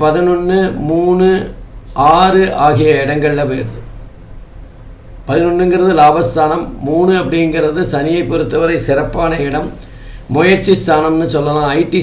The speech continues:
சம்பந்தப்பட்ட விஷயங்களை சொல்லக்கூடியது, கம்யூனிகேஷன் சம்பந்தப்பட்ட விஷயங்களை சொல்லக்கூடியது. ஆறு அப்படிங்கிறது ருணருத்ர ரோகஸ்தானம். அப்போ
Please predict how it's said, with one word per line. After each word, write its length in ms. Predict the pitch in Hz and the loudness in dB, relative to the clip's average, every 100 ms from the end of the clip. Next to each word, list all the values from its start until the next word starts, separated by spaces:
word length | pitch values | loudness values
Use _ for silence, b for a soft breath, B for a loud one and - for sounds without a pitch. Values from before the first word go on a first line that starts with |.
| - | 0
சம்பந்தப்பட்ட 500 | 147 147 143 - 151 139 | 0 -2 -4 -4 -4 -2
விஷயங்களை 460 | - 165 151 147 120 | -2 -2 0 -2 0
சொல்லக்கூடியது, 580 | 135 143 - 143 143 139 - | 0 -2 -2 -4 -2 -2 -2
கம்யூனிகேஷன் 680 | 139 170 185 - 165 143 135 | -2 0 0 0 0 0 -2
சம்பந்தப்பட்ட 440 | 135 143 139 139 135 131 | -2 -2 -4 -4 -4 -2
விஷயங்களை 440 | 143 147 135 139 120 | -2 -2 -2 -4 -4
சொல்லக்கூடியது. 600 | 131 135 139 135 135 143 143 B B B B B B B B B - - 156 190 | -4 -4 -4 -2 -2 -2 -4 B B B B B B B B B -20 -8 2 4
ஆறு 180 | 214 214 | 6 6
அப்படிங்கிறது 540 | 175 185 175 175 185 190 | 6 2 2 2 2 2
ருணருத்ர 580 | 170 170 160 151 156 175 156 | 2 0 0 0 0 0 0
ரோகஸ்தானம். 760 | 156 170 - - 131 117 - - - - - - - - - - - - - - - - - - - - - - - - - - - - - - - - - - - - - - - - 156 | 0 -2 -4 -6 -8 -8 -12 -16 -20 -20 -20 -20 -20 -20 -20 -20 -20 -20 -18 -16 -16 -18 -18 -18 -18 -20 -20 -20 -20 -18 -18 -18 -20 -20 -20 -20 -20 -20 -20 -18 -20 -20 -20 -20 -20 -6 -4
அப்போ 160 | - | 2